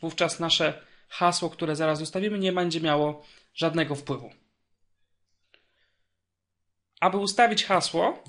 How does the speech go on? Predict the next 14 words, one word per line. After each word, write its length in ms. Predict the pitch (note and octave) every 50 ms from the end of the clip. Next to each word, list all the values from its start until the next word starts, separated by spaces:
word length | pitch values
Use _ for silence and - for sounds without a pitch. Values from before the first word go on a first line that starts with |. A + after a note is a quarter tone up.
| - _ _ -
dla 140 | E3 D#3+
pliku 320 | D#3+ - F3 F3+ - E3+ E3
danych 540 | D#3+ E3 D#3+ D#3 D3+ D3 C#3+ - - _ _ _ _ _ _ _ _ _ _ _ _ _ _ _ _ _ _
P 120 | - - -
S 200 | C3+ C#3+ - -
T, 180 | F3+ A3 B3+ F4+ G#4
musimy 320 | D#4+ - - B3 G#3+ F3
wejść 280 | E3+ F#3 E3+ E3 - -
w 80 | D3+
zakładkę 460 | D3 D#3 D3+ - D3 C#3 - - C#3
Plik 260 | C#3 - D3 C#3 C#3 -
po 80 | C3+
lewej 220 | B2+ B2 B2 B2+ B2+
stronie, 480 | - - C#3+ D#3+ G3 C#4 F4+ - -